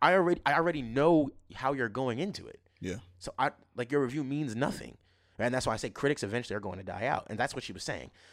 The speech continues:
Speaker 1: So that got a lot of backlash, probably just because anytime somebody says white men, people get triggered. Um, so,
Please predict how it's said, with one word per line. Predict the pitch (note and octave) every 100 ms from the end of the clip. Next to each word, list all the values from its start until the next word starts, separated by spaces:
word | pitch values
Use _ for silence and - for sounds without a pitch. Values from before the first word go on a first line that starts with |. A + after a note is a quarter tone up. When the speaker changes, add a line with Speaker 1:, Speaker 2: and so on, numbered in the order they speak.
| _
Speaker 1:
So | -
that | D3+ E3
got | C#3
a |
lot | C3
of | A2+
backlash, | A2+ A2+ G#2+ G#2 G#2 - - - -
probably | C#3 A#2
just | G2 -
because | G#2+ G2+ F#2+ - -
anytime | G#2 G2 G2+ F#2+
somebody | F#2+ G2 F#2
says | F#2 F#2
white | G2+ G2+ -
men, | F#2+ F#2
people | F2+ F#2 F2+
get | F2
triggered. | G2 E2 - _ _ _ _ -
Um, | G2 - - - - -
so, | C#3 A#2+